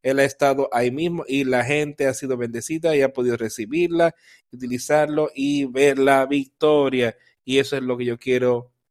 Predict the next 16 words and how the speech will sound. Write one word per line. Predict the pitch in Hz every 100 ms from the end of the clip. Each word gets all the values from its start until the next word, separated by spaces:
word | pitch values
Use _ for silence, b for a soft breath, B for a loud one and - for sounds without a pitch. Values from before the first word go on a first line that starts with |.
| _ _ _ _ _
que | 123 117 120
entendamos | 123 120 120 113 127 135 135 135 -
hoy, | 135 151 143 123 104 98 _ _ _
de | 117 120
cómo | - 135 135 131 127
podemos | - 123 120 143 139 127 120 117 113 107
ver | 120 135 135
y | 113 117
saber, | 120 110 127 127 117 101 95 - _ _ _ _ _ _ _ _
y | 120 117
podemos | 120 123 123
ver | 127 120
la | 120 120
victoria | 120 117 _ 139 143 143 147 143
en | 131 131
Jesucristo. | 135 143 139 151 175 - - 87 -